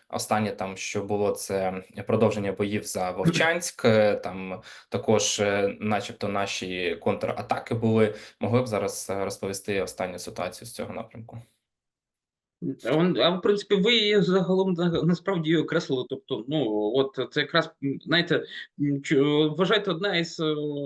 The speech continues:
Speaker 2: причин, там, передумов, е, дово-, помірно оптимістичних заяв, які можуть звучати від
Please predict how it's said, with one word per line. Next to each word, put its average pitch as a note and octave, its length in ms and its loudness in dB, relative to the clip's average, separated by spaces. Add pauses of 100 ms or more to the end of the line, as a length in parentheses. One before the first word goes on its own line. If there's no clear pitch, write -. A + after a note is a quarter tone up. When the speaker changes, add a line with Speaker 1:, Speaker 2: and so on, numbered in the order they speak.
(180)
Speaker 2:
причин, E3+ 440 2
там, B2+ 180 -4
передумов, E3+ 640 0 (340)
е, - 100 -8
дово-, D3+ 400 0
помірно E3+ 440 2
оптимістичних D#3+ 560 -2
заяв, D#3 260 0
які C#3 180 -4
можуть C#3 220 -4
звучати C3+ 380 -2
від B2 100 -10